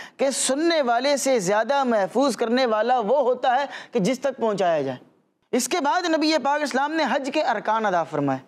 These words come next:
جو بھی ایک حاجی کو حج کے ارکان ادا کرنے ہوتے ہیں، حج کے جو، جو رکن ہوتے ہیں وہ ادا فرمائے۔ اور پھر نبی پاک اسلام آب زمزم ایک کنواں ہے جس کا بڑا بابرکت پانی ہے، ہم،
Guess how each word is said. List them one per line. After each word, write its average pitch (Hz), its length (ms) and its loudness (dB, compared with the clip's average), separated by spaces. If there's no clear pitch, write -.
جو 233 120 2
بھی 262 120 0
ایک 247 160 0
حاجی 196 280 -2
کو 226 140 0
حج 190 160 -2
کے 226 80 0
ارکان 208 280 -2
ادا 202 160 0
کرنے 196 260 -4
ہوتے 208 200 0
ہیں، 185 80 2
حج 180 60 -2
کے 208 120 0
جو، 208 120 2
جو 185 220 2
رکن 247 160 0
ہوتے 220 200 -2
ہیں 214 80 -4
وہ 208 140 2
ادا 269 240 0
فرمائے۔ 294 300 0
اور 226 180 -2
پھر 320 240 0
نبی 240 340 2
پاک 226 280 0
اسلام 220 320 -2
آب 202 240 0
زمزم 208 400 0
ایک 220 200 0
کنواں 254 320 2
ہے 226 100 -2
جس 190 120 -2
کا 226 120 0
بڑا 202 260 0
بابرکت 190 540 -2
پانی 220 340 0
ہے، 185 80 -2
ہم، 269 180 0